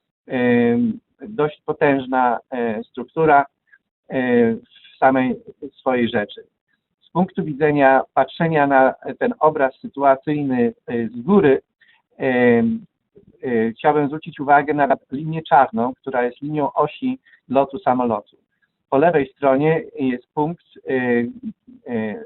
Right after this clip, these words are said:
brzozy, e, gdzie ta brzoza, e, miała odciąć to skrzydło.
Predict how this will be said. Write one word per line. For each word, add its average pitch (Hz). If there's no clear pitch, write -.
brzozy, 143
e, 139
gdzie 127
ta 113
brzoza, 123
e, 107
miała 131
odciąć 123
to 117
skrzydło. 117